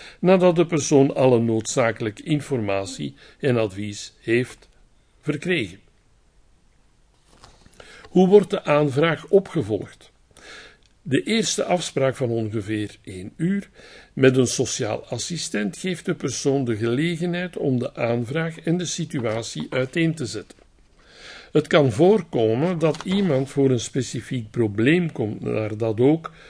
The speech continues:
eh, dat er ook andere aspecten naar voren komen die opgelost dienen te worden.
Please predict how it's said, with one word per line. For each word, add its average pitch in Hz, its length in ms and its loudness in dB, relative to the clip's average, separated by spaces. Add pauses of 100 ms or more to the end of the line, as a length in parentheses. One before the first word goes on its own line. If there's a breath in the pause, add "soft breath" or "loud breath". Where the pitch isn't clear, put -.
(240 loud breath)
eh, 135 200 4
dat 135 200 4
er 127 80 8
ook 120 160 6
andere 175 380 4
aspecten 117 560 -4
naar 104 160 -2
voren 113 340 -10
komen 165 360 0 (280 loud breath)
die 143 220 -4
opgelost 160 720 2
dienen 117 320 0
te - 100 -2
worden. 113 460 0